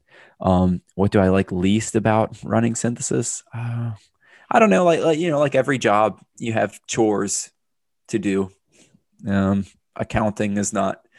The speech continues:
you know, necessarily my favorite thing, but, um, you know, g-, generally all parts of it I like doing because it's all serving, like, the greater mission.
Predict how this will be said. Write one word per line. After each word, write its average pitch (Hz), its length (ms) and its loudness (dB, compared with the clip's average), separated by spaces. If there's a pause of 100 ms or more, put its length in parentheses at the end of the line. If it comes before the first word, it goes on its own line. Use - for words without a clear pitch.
(400)
you 107 100 -10
know, 98 120 -2
necessarily 98 640 0
my 95 160 -2
favorite 98 420 0
thing, 95 300 0 (120)
but, - 320 -2
um, 98 340 2 (560)
you 139 200 0
know, 127 80 2
g-, 120 220 -6
generally 113 520 0 (680)
all 123 220 6
parts 120 320 2
of 120 80 0
it 117 80 4
I 113 80 6
like 107 240 2
doing 107 320 0
because 101 180 -10
it's 98 180 -10
all 98 300 -2 (420)
serving, 104 380 0
like, 95 180 0
the - 60 0
greater 98 300 4
mission. 98 420 0